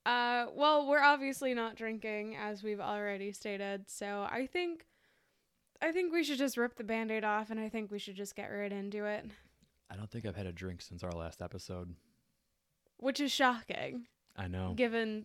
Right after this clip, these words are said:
Speaker 1: the state of current affairs.
Speaker 2: It's been tough.
Speaker 1: Well, yeah, imagine five months of this.
Speaker 2: No, actually, it hasn't been tough. It actually has not been tough at all. Who am I kidding?
Speaker 1: Yeah,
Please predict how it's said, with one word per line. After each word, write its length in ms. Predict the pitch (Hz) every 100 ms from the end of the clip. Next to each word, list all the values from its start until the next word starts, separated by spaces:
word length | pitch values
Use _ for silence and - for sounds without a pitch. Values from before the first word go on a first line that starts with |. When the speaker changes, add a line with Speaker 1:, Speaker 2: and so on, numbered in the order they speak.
| 214
Speaker 1:
the 140 | 233
state 340 | 233 - 220 208
of 140 | 190
current 260 | - 208 185
affairs. 580 | 202 - - 226 - - _ _ _ _ _ _ _ _ _ _ -
Speaker 2:
It's 120 | -
been 180 | 98 85
tough. 420 | - 87 - - _ _ _ _ _ _ _ _ _ _ _
Speaker 1:
Well, 220 | - 240 226
yeah, 260 | 233 190
imagine 500 | 190 208 214 208 190 -
five 260 | - 214 214
months 380 | 208 220 269 -
of 160 | 180
this. 240 | - - 104
Speaker 2:
No, 100 | 101
actually, 320 | 110 113 110 104
it 80 |
hasn't 360 | 87 104 98 90
been 140 | 85
tough. 280 | 80 78 76 - _
It 60 | 90
actually 300 | 82 - 82
has 220 | 80 78
not 280 | 78 78 76
been 160 | 76 73
tough 240 | 76 76 -
at 100 | 78
all. 400 | 73 71 71 - _ _ _ -
Who 300 | 90 82 - 82
am 140 | 76
I 300 | 78 73 73 -
kidding? 420 | - 76 73 76 - _ _ _ _ _ _ -
Speaker 1:
Yeah, 240 | - -